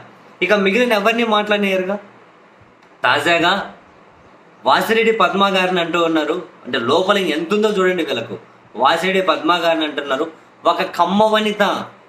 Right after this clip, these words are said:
ఒక కమ్మ వనిత కాపుల గురించి మాట్లాడకూడదు." సేమ్ పదాలండి, "ఒక కమ్మ వనిత కాపుల గురించి మాట్లాడకూడదు" అని.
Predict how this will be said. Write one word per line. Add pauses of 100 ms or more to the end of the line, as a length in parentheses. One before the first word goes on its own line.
(320)
ఒక
కమ్మ
వనిత
కాపుల
గురించి
మాట్లాడకూడదు." (680)
సేమ్
పదాలండి, (680)
"ఒక
కమ్మ
వనిత (540)
కాపుల
గురించి
మాట్లాడకూడదు"
అని.